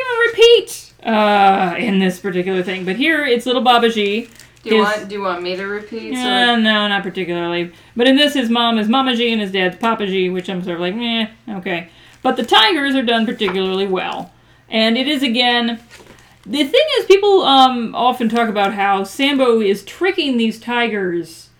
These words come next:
Speaker 2: Mm-hmm.
Speaker 1: The tigers kinda do it to themselves, right? I mean, they're the ones that fight with each other and grab each, he doesn't tell them to grab each other's tails.
Speaker 2: Yeah.
Speaker 1: He basically just sees that they've dropped his clothes, and he's like, "Oh, guess I'll put on my clothes now." And the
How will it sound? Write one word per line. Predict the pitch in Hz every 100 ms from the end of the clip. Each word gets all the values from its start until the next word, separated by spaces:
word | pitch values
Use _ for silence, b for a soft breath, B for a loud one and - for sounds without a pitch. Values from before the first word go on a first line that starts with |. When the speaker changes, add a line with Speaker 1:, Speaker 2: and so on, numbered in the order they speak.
| _ -
Speaker 2:
Mm-hmm. | 196 208 185 185 _ _
Speaker 1:
The | 277
tigers | - 554 494 427
kinda | 277 320 269
do | 175 214 302
it | 277
to | 233
themselves, | 196 175 - - 254 440 - - - 220 -
right? | 185 311 480 392
I | 240
mean, | 240 254 247
they're | 254 392
the | 339
ones | 233 226 220
that | 180
fight | - 226 226
with | 220 220
each | 196
other | 226 214 208
and | 196
grab | 185 208 202
each, | 190
he | 226 285
doesn't | 415 220
tell | 220 277 330
them | 220
to |
grab | 180 185 180
each | 180
other's | 185 180 -
tails. | - - 208 214 -
Speaker 2:
Yeah. | 202 190 -
Speaker 1:
He | 330
basically | 359 330 277 269
just | 233 240
sees | 254 247
that | 226 208
they've | 202 185
dropped | 220 214
his | 190 -
clothes, | 226 262 226 202
and |
he's | 214 208
like, | 220 220 226
"Oh, | 190 339 349 240
guess | 269 269
I'll | 240 226
put | 277 285
on | 277 262
my | 254 254 247
clothes | 233 262 349 453 403 285 220
now." | 214 202 220
And |
the | 254